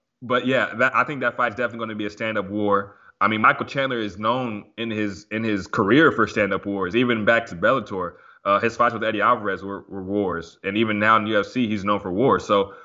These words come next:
um, if I'm Conor, man, uh, I, I go to Michael Chandler, especially because I know that that fight's gonna sell, and I know Michael Chandler, um, people know him, and Michael Chandler's gonna be able to sell the fight as well. I mean, uh, also, you know, you, you could go to Tony.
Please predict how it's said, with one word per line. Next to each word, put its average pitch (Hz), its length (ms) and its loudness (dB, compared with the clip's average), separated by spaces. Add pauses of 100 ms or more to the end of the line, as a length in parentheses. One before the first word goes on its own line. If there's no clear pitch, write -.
(220)
um, 95 380 2 (440)
if 135 140 0
I'm 151 140 4
Conor, 160 320 4
man, 123 380 -6 (180)
uh, 120 280 2
I, 120 280 2
I 123 40 2
go 123 180 0
to 139 80 0
Michael 120 200 -2
Chandler, 127 300 -6
especially 135 440 0
because 120 580 -2
I 107 100 6
know 123 160 4
that 113 160 0
that 117 160 2
fight's 113 180 2
gonna 113 160 -8
sell, 107 360 2
and 110 100 -2
I 104 40 0
know 113 180 0
Michael 110 260 0
Chandler, 113 480 -2 (320)
um, 90 460 2 (220)
people 151 220 0
know 131 280 0
him, 120 120 -8
and 107 320 -4 (160)
Michael 113 360 0
Chandler's 120 260 -2
gonna 113 140 -4
be 113 80 -2
able 107 120 -2
to 104 60 -6
sell 107 140 -2
the 98 80 -2
fight 101 180 2
as 95 80 -6
well. 95 280 0 (280)
I 104 80 2
mean, 104 340 -2 (760)
uh, 113 340 6
also, 143 460 2
you 139 80 -10
know, 135 180 -2
you, 131 160 -6
you 147 100 -4
could 185 180 0
go 160 100 6
to 151 80 2
Tony. 156 360 -2